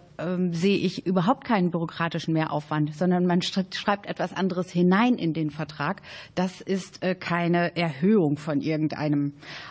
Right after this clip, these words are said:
Aufwand. Für die Molkereien verändert sich was. Ja, für die Molkereien, die exportorientiert sind, erst recht. Aus unserer Sicht ist da, ähm,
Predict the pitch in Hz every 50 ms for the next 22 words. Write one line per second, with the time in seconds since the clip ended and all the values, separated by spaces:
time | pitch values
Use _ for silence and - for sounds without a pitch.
0 | - - 156 151 135 - - 131 131 143 143 - - - - - - - - -
1 | 208 185 202 196 180 - - 185 185 170 175 - 175 170 - 151 156 170 202 214
2 | 220 233 226 220 - - - 190 - 160 151 156 143 147 151 - - 147 139 -
3 | - - - 139 - - - - _ _ _ _ _ - 156 151 123 - - -
4 | _ - - _ _ - - - 180 175 170 175 175 170 - 185 165 160 165 170
5 | 175 202 233 247 240 220 180 185 - 165 - - - - 208 226 247 - - 185
6 | 180 180 175 170 165 165 160 - - 170 175 175 - - 185 185 208 214 202 -
7 | - - - - - - _ _ - - 156 175 - - - 143 147 - - -
8 | - - _ _ _ _ - - - _ _ _ _ - 165 170 165 - - -
9 | - - _ - - _ - 170 180 208 208 226 233 226 226 226 233 - - -
10 | - - 190 180 - - - - - 160 160 165 165 180 208 220 226 - - -
11 | 185 196 196 190 190 190 -